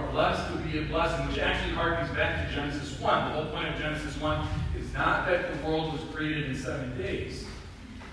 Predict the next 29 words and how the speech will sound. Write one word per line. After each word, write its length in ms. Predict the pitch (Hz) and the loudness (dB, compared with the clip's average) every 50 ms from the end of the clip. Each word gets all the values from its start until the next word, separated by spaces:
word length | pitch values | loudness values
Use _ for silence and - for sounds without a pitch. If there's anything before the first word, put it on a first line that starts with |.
| - - - - - - - - | -12 -12 -12 -12 -12 -12 -10 -6
The 100 | 139 135 | -4 -2
whole 220 | 151 156 156 151 | -2 -2 -2 -2
point 240 | 151 151 147 143 - | -2 -2 -2 -2 -2
of 20 | |
Genesis 460 | - 143 139 139 139 139 131 120 - - - | -2 -2 -2 -2 -2 -2 -4 -6 -6 -6 -2
one, 400 | 185 165 151 - 127 127 - - - - - - - - - - - - - - | -2 0 0 0 -2 -4 -6 -8 -10 -10 -12 -12 -14 -14 -16 -16 -16 -16 -12 -8
God 400 | 135 127 131 139 139 139 - - | -4 -4 -4 -4 -4 -6 -8 -6
called, 480 | 143 143 - - - - - - - - - - - - | -4 -4 -4 -4 -6 -8 -10 -12 -14 -16 -16 -14 -12 -6
all, 480 | - 147 - - - - - - - - | -2 0 0 0 0 -4 -8 -10 -8 -4
God 360 | 139 139 135 160 175 180 - | 0 2 2 2 2 2 0
saw 240 | - 151 151 147 143 | 0 -2 -2 -2 -2
all 200 | 143 147 156 - | -2 -2 -2 -2
that 120 | 131 127 | -2 -4
God 340 | 139 139 139 139 139 139 135 | -2 0 0 0 0 0 -2
had 140 | 127 123 127 | -2 -4 -4
made 180 | 127 127 127 123 | -4 -4 -6 -6
and 120 | 127 - - - | -8 -10 -10 -8
called 220 | 127 120 120 113 | -6 -6 -6 -6
it 160 | 120 120 - 120 | -8 -8 -8 -4
very 320 | 120 120 120 120 120 120 | -4 -2 -2 -2 -4 -4
good. 260 | 135 139 135 - - | -2 -2 -2 -2 -2
And 220 | - - - 113 120 | -6 -8 -10 -10 -8
what 160 | 127 131 147 | -6 -6 -6
did 120 | 156 156 | -6 -6
God 220 | 151 151 - - 147 | -4 -4 -4 -4 -4
say 160 | - - 156 | -6 -8 -8
to 140 | 156 156 156 | -8 -8 -6
do? 420 | 147 160 165 170 165 165 165 - - - - - | -4 -4 -4 -2 -2 -4 -6 -8 -10 -12 -12 -12
"Be 60 | 127 | -12